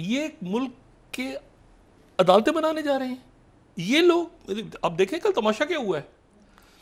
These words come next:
कल ऐसे लग रहा था जैसे जज साहिबान जो हैं,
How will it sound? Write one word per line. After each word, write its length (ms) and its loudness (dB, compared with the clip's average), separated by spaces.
कल 120 0
ऐसे 200 0
लग 160 0
रहा 140 -2
था 200 -2
जैसे 300 -6
जज 180 -4
साहिबान 420 -8
जो 100 -14
हैं, 160 -16